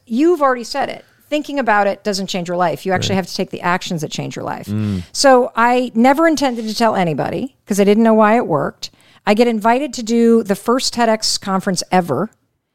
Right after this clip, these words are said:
Speaker 1: because my college roommate know that, knew,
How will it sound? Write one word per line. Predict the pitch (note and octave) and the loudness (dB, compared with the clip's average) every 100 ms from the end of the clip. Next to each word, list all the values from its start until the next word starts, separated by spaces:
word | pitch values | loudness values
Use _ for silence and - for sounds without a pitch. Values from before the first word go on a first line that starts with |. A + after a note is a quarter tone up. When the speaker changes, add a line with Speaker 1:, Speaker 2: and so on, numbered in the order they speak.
| _ - | _ -2
Speaker 1:
because | G#3 A3 F#3 | 2 2 2
my | G3+ F#3+ | 0 0
college | - A#3 A#3+ B3 G#3+ | 0 2 4 2 0
roommate | G#3 A3 G3+ G3+ | -2 -2 -2 -4
know | F#3+ F#3+ | -2 -2
that, | F#3+ - | -2 -2
knew, | G#3+ A3 | 0 0